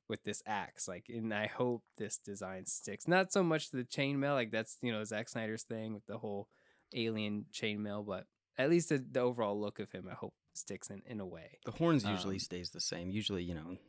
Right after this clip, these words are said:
Speaker 2: he's, he's
Speaker 1: Yeah.
Speaker 2: humanoid with a goatee.
Speaker 1: Yeah. The, uh, it's gonna sound like a tangent, but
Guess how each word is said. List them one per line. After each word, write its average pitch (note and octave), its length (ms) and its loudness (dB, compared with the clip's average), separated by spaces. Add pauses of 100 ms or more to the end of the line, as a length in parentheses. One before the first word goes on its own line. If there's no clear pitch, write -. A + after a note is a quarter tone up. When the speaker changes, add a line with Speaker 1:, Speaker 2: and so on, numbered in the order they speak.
(140)
Speaker 2:
he's, G2+ 260 0
he's A#2 280 2
Speaker 1:
Yeah. A2 60 2
Speaker 2:
humanoid G#2+ 400 6
with F#2+ 120 -2
a F#2 60 -2
goatee. G2 600 -2 (1040)
Speaker 1:
Yeah. F#2 300 -2 (460)
The, C#3 400 4
uh, G#2+ 520 2 (960)
it's C3 180 0
gonna B2 180 4
sound A#2 180 2
like G#2+ 100 0
a G2 40 -4
tangent, A2+ 640 0
but A#2+ 160 2